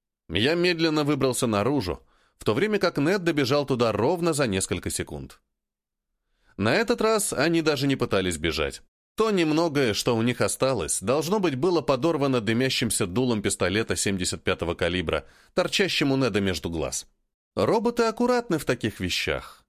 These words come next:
так что он, должно быть, намеренно оставил его торчащим наружу. Вероятно, у него был курс психологии в школе роботов.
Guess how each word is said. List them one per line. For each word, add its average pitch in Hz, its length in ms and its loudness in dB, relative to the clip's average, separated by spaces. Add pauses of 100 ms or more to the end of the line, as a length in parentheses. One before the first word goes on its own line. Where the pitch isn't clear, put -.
(340)
так 226 180 2
что - 180 2
он, 196 120 2
должно 160 340 2
быть, 147 180 -2
намеренно 147 720 2
оставил 110 400 0
его 98 220 0
торчащим 92 560 -2
наружу. 73 480 -6 (400)
Вероятно, 139 500 2
у 117 60 2
него 120 240 2
был 101 200 0
курс - 280 -2
психологии 98 640 -2
в - 60 -4
школе 92 280 0
роботов. - 460 -4